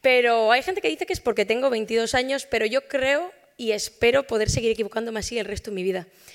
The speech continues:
Y dije <laughs> que lo verdaderamente importante no era el objetivo,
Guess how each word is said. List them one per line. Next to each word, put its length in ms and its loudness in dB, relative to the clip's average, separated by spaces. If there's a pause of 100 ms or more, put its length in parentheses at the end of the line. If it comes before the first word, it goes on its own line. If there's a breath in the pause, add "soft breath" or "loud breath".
(160 loud breath)
Y 120 -4
dije 420 0 (140)
<laughs> 1080 -6
que 500 2 (920)
lo 240 4
verdaderamente 840 6
importante 1120 2 (200)
no 200 4
era 140 6
el 80 6
objetivo, 680 2